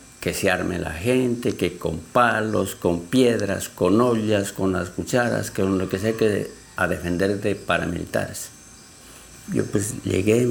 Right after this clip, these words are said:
primero entré, me quedé quieto escuchando y todo eso. En ese entonces había sido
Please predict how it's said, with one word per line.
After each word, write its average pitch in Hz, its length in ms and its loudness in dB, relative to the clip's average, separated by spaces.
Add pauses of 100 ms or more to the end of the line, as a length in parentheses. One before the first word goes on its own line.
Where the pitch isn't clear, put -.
(220)
primero 107 380 4
entré, 104 260 2
me 107 160 2
quedé 92 240 2
quieto - 280 0
escuchando 104 600 0
y 98 60 -4
todo - 160 -2
eso. 98 240 -4 (1000)
En 110 100 4
ese 135 180 6
entonces 123 540 4
había 104 300 4
sido 113 340 2